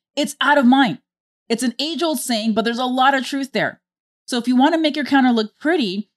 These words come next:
you can also, you know, maybe grab a really nice bowl and fill it with some of your favorite fresh fruits. That way, if you have your fresh fruits within reach and you can clearly see them on your countertop in a nice bowl, it just makes it more inviting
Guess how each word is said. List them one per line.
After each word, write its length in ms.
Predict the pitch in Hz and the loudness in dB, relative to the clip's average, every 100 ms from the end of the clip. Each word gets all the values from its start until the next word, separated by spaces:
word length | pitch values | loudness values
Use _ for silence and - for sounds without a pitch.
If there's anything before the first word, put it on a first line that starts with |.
| _ | _
you 120 | 247 | -4
can 120 | 285 | 2
also, 420 | 294 339 381 392 349 | 4 4 0 0 2
you 100 | 285 | 2
know, 100 | 277 | 2
maybe 260 | 233 320 | 2 0
grab 300 | 247 311 320 | 0 2 2
a 80 | 294 | 2
really 300 | 247 294 302 | 0 0 2
nice 260 | 254 262 220 | 2 2 -2
bowl 440 | - 220 277 190 | -4 0 0 0
and 120 | 175 | -2
fill 200 | - 254 | -4 -4
it 60 | 247 | -4
with 100 | 233 | -4
some 180 | 247 233 | -2 -2
of 280 | 233 - - | -2 -4 -10
your 160 | 214 196 | -6 -4
favorite 480 | - 247 247 233 | -4 -6 -6 -8
fresh 340 | - - 226 - | -6 -4 -4 -6
fruits. 520 | - 220 170 - - _ _ _ | -4 -2 -2 -4 -16 _ _ _
That 180 | 285 403 | -2 0
way, 100 | 427 | 0
if 140 | 392 392 | 0 -2
you 120 | 330 | -6
have 280 | 240 254 240 | -2 -2 0
your 120 | 240 | -6
fresh 360 | - 233 220 | -4 -2 -2
fruits 460 | - - 277 294 - | -4 -8 -4 -4 -4
within 380 | 208 - 180 160 | -6 -6 -8 -8
reach 240 | 156 165 | -8 -8
and 100 | - | -6
you 100 | 202 | -6
can 140 | 202 202 | -4 -8
clearly 380 | - 220 196 196 | -6 -6 -4 -6
see 320 | - 330 381 | -8 -6 -4
them 180 | 269 214 | -4 -4
on 120 | 190 | -6
your 120 | 185 | -10
countertop 640 | 190 285 359 330 - 220 214 _ _ - | -10 -4 -2 -2 0 0 0 _ _ -6
in 80 | |
a 60 | 269 | -4
nice 260 | 208 190 175 | -2 -4 -8
bowl, 380 | 160 233 277 | -8 -2 -2
it 100 | 233 | -2
just 220 | 247 440 403 | -6 -8 -10
makes 180 | 403 | -10
it 80 | 359 | -6
more 200 | 254 269 | -2 -2
inviting 640 | 254 208 160 180 190 139 | -2 -4 -4 -4 -4 -6